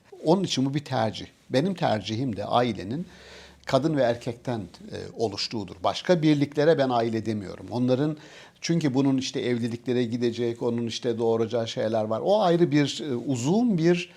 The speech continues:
e, hem hukuk, hem tıp, hem ahlak, hem din, yani biyoetik meselesi, e, gündeme gelir orada, e, derim.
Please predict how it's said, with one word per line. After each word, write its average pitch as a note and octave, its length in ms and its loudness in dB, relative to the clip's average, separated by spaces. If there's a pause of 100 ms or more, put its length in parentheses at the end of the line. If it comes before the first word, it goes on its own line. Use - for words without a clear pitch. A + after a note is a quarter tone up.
(440)
e, A2 420 -4
hem C3 200 2
hukuk, C#3+ 600 -2 (340)
hem B2+ 420 0 (100)
tıp, - 380 -4 (160)
hem C3 340 -2
ahlak, C#3 580 -2
hem D3+ 360 -2
din, A2 180 0
yani F#2 320 -8
biyoetik A#2+ 600 -2 (460)
meselesi, B2 800 0
e, A2+ 60 -4
gündeme A2+ 480 0
gelir B2 320 -2
orada, C3 460 -2 (520)
e, B2+ 40 -4 (480)
derim. A2+ 380 0